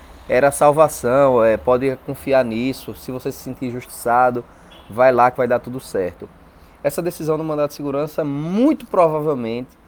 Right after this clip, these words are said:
a F G V, a O A B, né, no caso, vai recorrer. Então não é algo que se possa dizer que, ah, tá tudo certo. O candidato, ele vai,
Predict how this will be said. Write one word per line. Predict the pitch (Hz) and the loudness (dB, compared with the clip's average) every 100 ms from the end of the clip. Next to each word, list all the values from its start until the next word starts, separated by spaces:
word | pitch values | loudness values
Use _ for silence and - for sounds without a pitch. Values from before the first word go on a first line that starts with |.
| _ _ _ | _ _ _
a | 110 117 123 | -2 0 0
F | 123 127 | -2 -6
G | 131 | -6
V, | 101 113 | -4 0
a | 120 | 2
O | 117 | 4
A | 113 | 2
B, | 92 107 120 | 0 -4 -4
né, | 98 | -6
no | 95 | -6
caso, | 95 104 110 | -4 -4 -4
vai | 104 120 131 | -2 0 0
recorrer. | 135 - 143 107 95 - _ _ - _ _ _ _ _ _ - _ _ _ | -4 -4 -4 -2 -6 -10 _ _ -20 _ _ _ _ _ _ -20 _ _ _
Então | 139 | -4
não | 147 190 | -2 0
é | 190 | 2
algo | 131 143 147 | 4 2 0
que | - | -10
se | - | -18
possa | - 139 - | -8 -6 -6
dizer | 131 117 120 127 | -10 -8 -6 -8
que, | - 139 | -6 0
ah, | 143 139 110 - - - _ - - - | 2 2 0 -4 -20 -20 _ -20 -20 -6
tá | 120 | -4
tudo | - 147 156 | -4 -6 -6
certo. | - 107 95 - - _ _ - _ - - - _ _ - - - - - - _ | -2 -2 -2 -14 -20 _ _ -20 _ -20 -20 -20 _ _ -20 -20 -20 -20 -20 -20 _
O | - | -6
candidato, | 120 113 123 147 156 | -6 2 4 4 2
ele | 147 | -4
vai, | 131 135 | 0 0